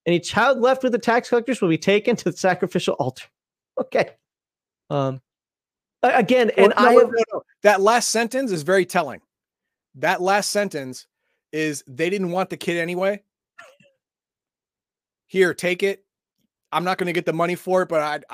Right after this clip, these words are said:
Speaker 2: I just, i-, i-, it's, it's actually, it's actually, I'm actually saving money giving it to you."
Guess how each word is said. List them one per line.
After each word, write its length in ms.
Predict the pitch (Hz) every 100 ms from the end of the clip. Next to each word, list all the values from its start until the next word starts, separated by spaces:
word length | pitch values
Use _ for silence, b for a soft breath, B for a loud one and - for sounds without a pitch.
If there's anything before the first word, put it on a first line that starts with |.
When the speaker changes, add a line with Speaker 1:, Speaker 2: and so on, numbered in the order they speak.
| 156
Speaker 2:
I 40 |
just, 260 | 160 - -
i-, 40 | 156
i-, 280 | 147 151 147
it's, 200 | 156 135
it's 180 | 151 139
actually, 460 | 160 165 - 165 160
it's 180 | 135 147
actually, 600 | 160 170 165 147 143 135
I'm 140 | 135
actually 260 | 156 - 151
saving 340 | - 160 156
money 200 | 151 151
giving 320 | 127 139 143
it 100 | 143 -
to 80 |
you." 180 | 123 104